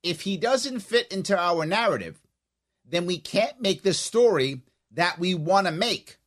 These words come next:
And if we can't make that story, yeah, I'm gonna ignore him." And then, of course, the public doesn't get that.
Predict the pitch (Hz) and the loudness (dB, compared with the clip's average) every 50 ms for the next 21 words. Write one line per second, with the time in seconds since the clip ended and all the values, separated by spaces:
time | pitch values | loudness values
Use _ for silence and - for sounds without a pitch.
0 | _ _ _ _ _ _ _ _ _ _ - 156 170 165 - 151 156 156 - 202 | _ _ _ _ _ _ _ _ _ _ -6 -6 -4 -4 -4 -6 -8 -6 -4 -4
1 | 226 214 - 185 208 202 170 - 196 185 165 - - - 254 277 285 262 202 165 | -4 -4 -4 -4 -6 -4 -2 0 0 0 0 -2 -4 -2 2 4 4 4 4 2
2 | 151 151 147 147 - _ _ _ _ _ _ _ _ _ _ 220 254 262 254 254 | 0 0 -2 -6 -12 _ _ _ _ _ _ _ _ _ _ -4 -2 0 0 2
3 | 247 247 240 226 226 220 214 - - _ _ _ _ _ _ _ - 185 202 226 | 2 2 4 4 4 2 0 -2 -6 _ _ _ _ _ _ _ -4 -2 -2 -2
4 | 220 190 226 214 208 202 190 156 143 156 165 165 160 156 135 135 120 107 104 95 | -2 -4 -2 0 2 2 2 2 0 -4 -2 0 0 0 0 0 -2 -4 -6 -8
5 | 98 _ _ _ _ _ _ _ _ _ _ _ _ _ - - 165 170 170 180 | -12 _ _ _ _ _ _ _ _ _ _ _ _ _ -6 -4 -2 -2 0 -2
6 | 180 156 - - 185 190 180 - - 170 - - - - 247 269 285 220 247 190 | -2 -4 -2 0 2 2 2 2 0 -4 -6 -6 -4 0 2 2 2 2 0 0
7 | - 196 185 185 185 175 165 254 277 262 - 156 107 80 - | 2 2 2 2 0 -2 0 0 0 0 0 -2 -2 -2 -6